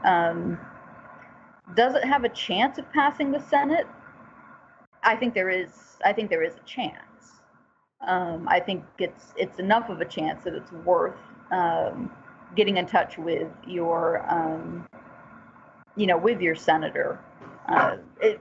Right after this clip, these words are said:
especially since this does seem to be a largely party line bill, especially if your senator is, you know, um,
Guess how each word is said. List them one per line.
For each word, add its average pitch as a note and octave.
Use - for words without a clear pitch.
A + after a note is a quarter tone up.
especially G#3+
since F#3+
this F3+
does F#3+
seem G3
to F3+
be E3
a -
largely F3+
party D4
line D#3+
bill, -
especially A#3+
if G#3
your F#3+
senator E3+
is, E3
you G3+
know, F3
um, -